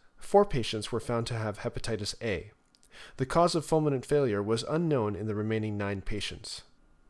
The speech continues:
Short-term complications, documented in twelve children, included mainly hepatic artery thrombosis, which warranted retransplantation in three cases. Three patients died within the first month after transplant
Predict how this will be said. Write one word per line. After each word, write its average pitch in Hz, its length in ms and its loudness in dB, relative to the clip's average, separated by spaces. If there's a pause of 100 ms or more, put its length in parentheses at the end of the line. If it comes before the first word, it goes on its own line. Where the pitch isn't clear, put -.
(320)
Short-term 190 520 4
complications, 113 880 -4 (100)
documented 123 560 2
in 101 100 0
twelve 131 320 2
children, 107 520 -2 (100)
included 147 440 2
mainly 180 640 4
hepatic 156 480 4
artery 127 320 4
thrombosis, 113 800 0 (140)
which - 260 -2 (160)
warranted 151 560 4
retransplantation 131 1120 2
in 104 160 -4
three 104 240 -6
cases. - 640 -8 (920)
Three 190 180 6
patients 123 440 4
died 101 380 2
within 117 240 -2
the 113 80 0
first 160 340 0
month 123 420 2
after 110 280 -2
transplant 101 680 -2